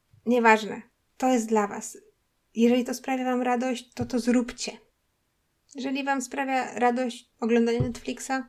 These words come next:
nie mieliście na to wcześniej czasu, to to zróbcie. Odpocznijcie psychicznie, Miejcie kontakt z rodziną, dzwońcie do nich, zróbcie sobie taki wideoczat, spotkajcie się ze znajomymi.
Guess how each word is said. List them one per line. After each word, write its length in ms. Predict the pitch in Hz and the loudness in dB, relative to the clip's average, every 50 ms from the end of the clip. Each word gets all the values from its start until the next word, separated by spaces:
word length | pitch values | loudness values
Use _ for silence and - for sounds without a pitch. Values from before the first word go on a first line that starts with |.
| _ _ _ - | _ _ _ 0
nie 120 | 240 240 240 | 2 2 4
mieliście 280 | 240 240 240 - 240 | 4 2 2 0 -2
na 60 | 233 | -2
to 60 | 240 - | -2 -6
wcześniej 360 | - 254 233 - 247 240 240 | -10 -10 -6 -4 -4 -4 -2
czasu, 360 | - 233 233 233 - 233 220 | -4 -6 -6 -6 -8 -12 -12
to 160 | - - 226 | -10 -10 -10
to 160 | - - 214 - - _ - | -8 -8 -8 -10 -10 _ -14
zróbcie. 520 | - 208 220 220 226 220 - - - - - | -8 -2 0 0 0 0 -2 -6 -8 -6 -4
Odpocznijcie 880 | 254 254 - - - 269 254 - - 262 262 262 262 240 - - 208 | -4 -6 -6 -6 -8 -8 -8 -6 -2 0 0 0 0 -2 -4 -6 -8
psychicznie, 1160 | 214 - - - - - 277 269 - - - 247 233 - - - 208 202 208 247 262 - _ _ _ _ _ _ - | -8 -8 -10 -8 -6 -6 -6 -8 -8 -8 -8 -8 -8 -6 -4 -4 -2 -2 -2 -4 -6 -8 _ _ _ _ _ _ -4
Miejcie 400 | 226 220 233 277 320 320 - 285 | -2 -2 0 -2 -2 -4 -6 -4
kontakt 400 | 277 220 196 190 - 190 190 185 | -2 -2 -2 -2 -4 -8 -10 -10
z 60 | - | -10
rodziną, 640 | 190 196 196 190 196 190 190 196 202 220 240 233 240 - _ _ _ _ _ _ _ _ - 233 | -8 -8 -8 -8 -8 -8 -6 -4 -2 -2 -2 -4 -8 -14 _ _ _ _ _ _ _ _ -12 -8
dzwońcie 480 | 247 226 254 277 277 254 240 - 214 | -4 -2 0 2 0 0 0 -2 -4
do 180 | 185 208 185 185 | -4 -4 -8 -10
nich, 420 | 190 185 190 202 202 - - - - _ _ _ _ _ _ - | -10 -10 -10 -10 -12 -14 -18 -20 -20 _ _ _ _ _ _ -8
zróbcie 380 | 233 220 262 277 277 - 262 | -6 -6 -6 -6 -8 -8 -8
sobie 240 | 240 - 262 247 247 | -6 -6 -4 -4 -4
taki 280 | 240 247 240 - 254 233 | -4 -4 -6 -4 -6 -4
wideoczat, 800 | 226 233 226 247 240 226 214 214 - - 226 240 240 - - _ _ _ _ _ _ _ _ _ | -2 -2 0 2 2 2 2 0 -2 -6 -10 -10 -12 -16 -20 _ _ _ _ _ _ _ _ _
spotkajcie 640 | - - - 277 269 - - 294 294 294 285 233 226 | -16 -12 -10 -10 -8 -4 -2 0 0 0 -2 -4 -8
się 140 | - 226 | -8 -8
ze 120 | 208 208 208 | -8 -8 -6
znajomymi. 640 | 202 208 202 202 202 202 202 202 240 240 226 - | -6 -6 -6 -6 -6 -8 -10 -10 -12 -16 -18 -20